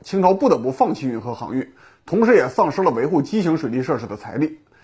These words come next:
所以一八五五年，黄河在河南封丘桐瓦乡决口，改道归北，利用大清河河道重新入海，淹没了河南和山东的大量地区。接下来几十年，黄河是一条在华北平原来回摆动的季节河，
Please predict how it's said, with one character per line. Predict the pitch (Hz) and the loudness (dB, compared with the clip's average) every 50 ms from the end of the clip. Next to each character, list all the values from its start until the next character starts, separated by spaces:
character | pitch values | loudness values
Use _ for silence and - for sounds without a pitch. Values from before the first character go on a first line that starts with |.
| _ _ _ | _ _ _
所 | _ - - 180 247 | _ 0 4 4 4
以 | 226 156 160 | 4 4 2
一 | 180 | 2
八 | 180 196 190 | 4 4 4
五 | 180 160 190 226 | 4 4 2 0
五 | 170 117 | -2 -2
年， | - 78 87 - - - | -6 -10 -14 -16 -18 -10
黄 | - - 151 175 185 | -2 0 0 2 2
河 | 151 156 165 | 2 2 2
在 | 175 156 | 2 0
河 | 131 - - 143 160 | 0 -2 -2 -2 -2
南 | 165 165 170 | 0 0 -2
封 | 165 196 190 180 | -2 -2 -2 -2
丘 | 156 156 | 0 -2
桐 | - - - - | -2 -2 -2 0
瓦 | 190 160 - | 0 0 0
乡 | 120 147 165 170 | -2 -2 -2 0
决 | 147 131 117 | 0 -2 -4
口， | 113 117 117 - _ _ _ _ | -6 -8 -12 -14 _ _ _ _
改 | - - 113 117 | -10 -8 -2 2
道 | 139 147 139 | 4 4 4
归 | 131 160 180 | 6 6 6
北， | 190 165 - - - - _ _ - - - _ | 6 6 2 0 -4 -12 _ _ -20 -20 -8 _
利 | - 190 | 2 4
用 | 175 151 | 4 4
大 | - 220 190 170 | 4 2 2 2
清 | 147 - 196 196 | 0 0 2 2
河 | 160 160 165 | 4 2 2
河 | 139 165 160 | 2 2 2
道 | 160 143 123 117 | 2 2 2 -2
重 | - - - - 185 208 | -6 -10 -6 -2 0 2
新 | 185 202 220 | 2 2 4
入 | 208 160 | 2 2
海， | 117 120 - - - _ _ _ - - | 0 0 -6 -12 -16 _ _ _ -20 -8
淹 | - 170 143 156 160 | -2 2 2 2 2
没 | 165 143 | 2 0
了 | 113 113 | -2 -2
河 | - - 135 131 | -4 -6 -4 -2
南 | 135 131 127 | -2 -2 -2
和 | 135 | -2
山 | 127 - 139 123 | -2 -2 -2 -2
东 | 131 131 | -2 -4
的 | 117 110 | -6 -4
大 | - - 123 120 | -4 -4 -4 -4
量 | 123 101 110 | -6 -8 -10
地 | 104 | -10
区。 | 90 - - - - _ _ _ _ _ _ _ _ _ _ _ | -12 -14 -16 -20 -20 _ _ _ _ _ _ _ _ _ _ _
接 | - 233 | 4 6
下 | 269 277 | 6 6
来 | 254 190 | 6 4
几 | 143 135 131 | 4 2 0
十 | 120 165 | 0 0
年， | 160 139 127 135 | 0 0 0 -2
黄 | 135 - 139 160 175 | 0 2 2 2 2
河 | 156 151 151 | 2 2 2
是 | 160 160 | 2 2
一 | 147 | 2
条 | 143 147 147 | 2 2 0
在 | 135 | 0
华 | 113 - - 135 165 | -4 -4 -2 -2 -2
北 | 147 110 | -2 -4
平 | 107 123 135 | -4 -4 -4
原 | 143 143 | -2 -2
来 | 143 | -2
回 | 139 143 151 | 0 0 -2
摆 | 151 - - - | -2 -2 -6 -6
动 | - 135 131 | -6 -6 -4
的 | 113 | -4
季 | 117 - 220 175 | -4 -4 -4 -4
节 | - 87 - | -4 -6 -8
河， | - - - | -10 -12 -14